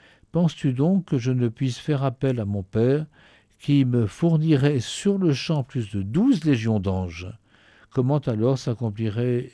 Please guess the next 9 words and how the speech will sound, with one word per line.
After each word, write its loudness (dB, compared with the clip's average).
les -4
Écritures, -4
d'après -4
lesquelles -4
il -6
doit -4
en -8
être -12
ainsi ? -8